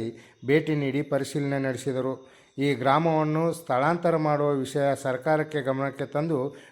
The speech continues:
ವ್ಯವಸ್ಥೆ ಕಲ್ಪಿಸುವುದಾಗಿ ಈ ಸಂದರ್ಭದಲ್ಲಿ ಸ್ಪಷ್ಟಪಡಿಸಿದರು.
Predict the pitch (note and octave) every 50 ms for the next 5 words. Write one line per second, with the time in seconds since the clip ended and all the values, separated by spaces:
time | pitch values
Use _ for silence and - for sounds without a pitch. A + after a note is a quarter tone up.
0 | - C3 C3 C#3 D#3 E3+ E3+ - F3 D#3 - D3 C#3 C3 C3+ C#3 C3 - C#3 C3+
1 | C3+ C3+ C3 C3+ D3 D#3 D#3 D3+ C3 B2 C#3 C#3 - B2+ C3+ C3 C3 C#3+ C3+ C#3
2 | C#3 C#3+ C3 B2+ B2 C3 C3 C3 C#3 D3 D3 D3+ - - - - _ - - -
3 | D#3 D3 - - D3 C3 - C3 B2 C3 - - C#3+ B2+ C3+ C3 C3+ C#3 - -
4 | -